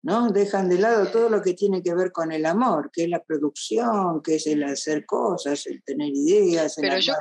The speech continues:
Speaker 2: creo que
Speaker 1: fábricas.
Speaker 2: hay también todo eso. Igual sigue habiendo todo eso, pero de otra forma, ¿no? Porque digo que hay que conseguir armamento, hay que conseguir, pero que todo lo que se va haciendo es para la guerra, no para el amor, ¿no?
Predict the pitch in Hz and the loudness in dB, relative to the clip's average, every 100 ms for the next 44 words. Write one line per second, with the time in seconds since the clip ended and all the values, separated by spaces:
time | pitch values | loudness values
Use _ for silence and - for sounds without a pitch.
0 | 302 311 202 247 233 285 277 240 208 196 | 0 0 0 0 0 0 -2 -4 -6 -2
1 | 196 180 185 170 165 143 - - 156 165 | -4 -2 -4 -4 -2 -2 -2 -2 -4 -4
2 | 214 254 247 - 254 247 202 202 240 240 | -2 0 0 0 0 -4 -2 -4 -6 -4
3 | 208 196 180 196 277 - 175 170 175 175 | -6 -4 -2 -2 0 -2 -4 -4 -4 -2
4 | 175 180 175 175 170 - 285 269 190 170 | -2 -4 -4 -6 -6 -2 -2 -2 -6 -4
5 | 269 294 190 175 175 170 180 240 233 170 | -6 -6 -10 -8 -8 -6 -6 -4 -2 -2
6 | 180 160 160 160 165 170 170 170 165 175 | -2 -2 -2 -2 -4 -6 -6 -4 -4 -4
7 | 175 170 160 160 160 226 240 226 226 214 | -4 -2 -4 -4 -4 -4 -6 -6 -4 -4
8 | 196 180 170 160 156 165 185 175 175 165 | -6 -8 -6 -4 -2 -2 -6 -2 -2 -2
9 | 165 156 170 170 175 175 175 180 175 - | -4 -6 -4 -2 -2 -4 -4 -4 -2 -2
10 | 190 208 254 175 160 156 147 214 240 190 | -4 -6 -6 -4 -4 -4 -4 -2 -4 -4
11 | 156 160 160 165 160 165 156 156 156 - | -8 -6 -6 -6 -4 -4 -4 -6 -8 -12
12 | - 170 247 | -14 -14 -14